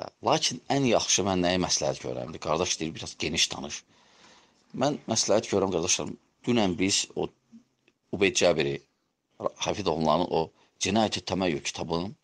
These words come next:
o, orada on dənə sual cavabdır. Şeyxə on dənə sual verirlər. Məhz bax bu barədə, bu minhəc barədə.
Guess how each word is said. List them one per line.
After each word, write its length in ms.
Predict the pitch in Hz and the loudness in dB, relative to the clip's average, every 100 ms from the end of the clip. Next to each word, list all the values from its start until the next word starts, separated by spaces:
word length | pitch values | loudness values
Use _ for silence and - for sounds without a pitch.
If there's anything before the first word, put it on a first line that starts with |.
| _ _ _ _ _ _ _ | _ _ _ _ _ _ _
o, 100 | - 73 | -6 -4
orada 280 | - 87 110 | -2 -2 -2
on 240 | 117 110 | 0 0
dənə 160 | 98 90 | 0 0
sual 260 | - 95 104 | 2 2 4
cavabdır. 440 | 90 85 64 58 | 4 2 2 -4
Şeyxə 320 | - - 85 85 | -4 -2 0 0
on 160 | 101 | 2
dənə 140 | 87 87 | 0 0
sual 240 | - 98 | 0 0
verirlər. 280 | 151 135 76 | 0 -2 -2
Məhz 220 | 87 120 - - - _ | 0 2 0 -4 -20 _
bax 160 | 104 113 | -6 -2
bu 140 | 127 - | -4 0
barədə, 440 | 85 82 71 71 | 2 2 0 -4
bu 120 | 69 82 | -6 -2
minhəc 360 | 90 87 90 | -2 -2 -2
barədə. 420 | 78 65 58 62 | 0 -2 -4 -10